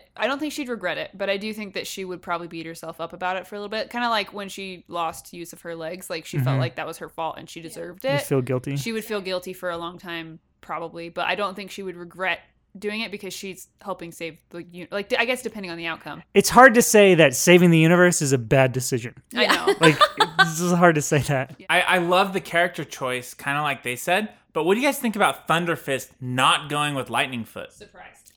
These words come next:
Speaker 2: I was blown away.
Speaker 3: Shocked.
Speaker 4: I was blown away too. I wish J D was here to, to talk about that decision, but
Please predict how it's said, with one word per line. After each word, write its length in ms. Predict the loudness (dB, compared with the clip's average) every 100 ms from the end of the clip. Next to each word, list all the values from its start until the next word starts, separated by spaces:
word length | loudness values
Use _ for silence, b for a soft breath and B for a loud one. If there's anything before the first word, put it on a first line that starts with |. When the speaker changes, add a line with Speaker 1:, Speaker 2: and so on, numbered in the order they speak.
| 4
Speaker 2:
I 120 | 6
was 220 | 6 4
blown 260 | 2 4 4
away. 160 | 4
Speaker 3:
Shocked. 300 | 4 2 2
Speaker 4:
I 260 | 2 6 6
was 200 | 6 2
blown 260 | 0 2
away 240 | 2 2 0
too. 340 | 0 -2 -2 -4 _
I 140 | 2
wish 220 | 4 2
J 240 | 0 -2 0
D 100 | 0
was 200 | -2 -2
here 280 | -2 -2 0
to, 140 | -2
to 220 | -4 -12
talk 340 | -6 2 2 0
about 200 | -6 -2
that 160 | -2
decision, 460 | -4 -10 -10 -4 -2
but 300 | 2 0